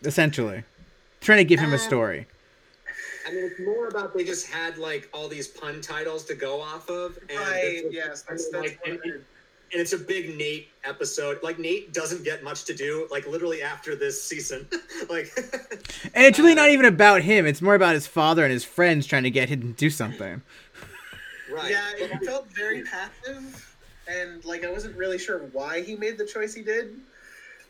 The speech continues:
Speaker 2: Uh, and I don't really know, like, so his dad was just some inside trader or something?
Speaker 1: Yeah, something like
Speaker 3: Yeah.
Speaker 1: that. Sure.
Speaker 2: So it, it felt like a very, like, generic financial crime that's like,
Speaker 1: Yeah, white
Speaker 2: "Oh,
Speaker 1: collar
Speaker 2: no,
Speaker 1: fighting, yeah.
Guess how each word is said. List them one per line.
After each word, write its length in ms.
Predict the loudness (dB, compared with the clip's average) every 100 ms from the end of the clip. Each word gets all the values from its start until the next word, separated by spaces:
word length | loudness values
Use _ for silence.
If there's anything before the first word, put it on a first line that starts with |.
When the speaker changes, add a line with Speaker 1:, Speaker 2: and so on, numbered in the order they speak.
| _
Speaker 2:
Uh, 460 | -12 -8 -6 -6 -8 -12 -20 -20 -20 _ _ _ _ _ _ -10
and 120 | -8
I 120 | -4 -4
don't 180 | -2
really 220 | -2 -4 -4
know, 240 | -6 -8
like, 240 | -6 -8 -10 -20 _ _ _ -14
so 160 | -10 -6
his 140 | -6
dad 300 | -4 -2 -2
was 120 | -6 -10
just 180 | -12
some 580 | -8 -8 -10 -14 -14 -20 -20 _ _ _ _ -12
inside 560 | -10 -6 -4 -4 -4 -8
trader 580 | -4 -2 0 0 0 -2
or 60 |
something? 720 | -4 -10 -10 -8 -8 -8 0
Speaker 1:
Yeah, 220 | 6 6 6
something 300 | 4 0 0
like 80 |
Speaker 3:
Yeah. 140 | -4 -8
Speaker 1:
that. 80 | -10 _ -12
Sure. 200 | -10 -10 _ _
Speaker 2:
So 160 | -12 -10 -6
it, 260 | -6 -4
it 320 | -4 -4 -6
felt 160 | -2 0
like 100 | 0
a 60 | -2
very, 280 | -2 0 -2
like, 180 | -4 -12 _ _ -10
generic 760 | -8 -6 -4 -4 -4 -6 -8 -12
financial 1000 | -20 -20 -16 -16 -12 -10 -10 -12 -12 -12 -12
crime 640 | -14 -12 -10 -8 -10 -10
that's 240 | -10 -10 -8
like, 380 | -6 -6 -8 -4
Speaker 1:
Yeah, 300 | 4 6 6
white 300 | 6 8 6
Speaker 2:
"Oh, 20 | 4
Speaker 1:
collar 460 | 6 10 10 10
Speaker 2:
no, 60 | 8
Speaker 1:
fighting, 320 | 6 4 4
yeah. 260 | 4 4 0